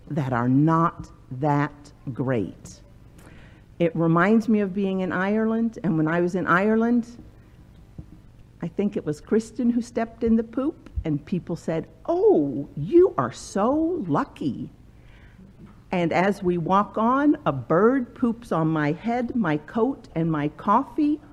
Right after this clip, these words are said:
"Oh, you are so lucky."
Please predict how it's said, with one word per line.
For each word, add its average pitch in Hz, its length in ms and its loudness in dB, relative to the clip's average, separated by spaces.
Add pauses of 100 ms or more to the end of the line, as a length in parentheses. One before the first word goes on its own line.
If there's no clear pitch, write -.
(360)
"Oh, 277 360 4
you 190 220 2
are 143 120 4
so 277 800 2 (120)
lucky." 180 640 -2